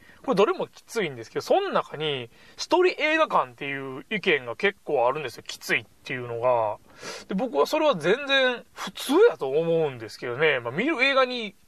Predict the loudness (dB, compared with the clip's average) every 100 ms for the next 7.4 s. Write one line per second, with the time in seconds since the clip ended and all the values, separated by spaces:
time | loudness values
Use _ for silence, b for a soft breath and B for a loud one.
0 | _ 2 2 2 -6 -8 -8 -6 -4 2
1 | 6 4 2 -10 -4 -2 0 -2 -2 -4
2 | 0 0 0 -6 -14 -12 0 2 4 2
3 | -2 -8 _ 0 0 0 -6 -12 _ 0
4 | 2 2 2 0 0 -12 _ _ 0 2
5 | 2 2 -2 -2 -2 2 2 2 -2 -2
6 | -2 2 0 -2 _ 0 0 0 -10 -12
7 | 0 2 2 -2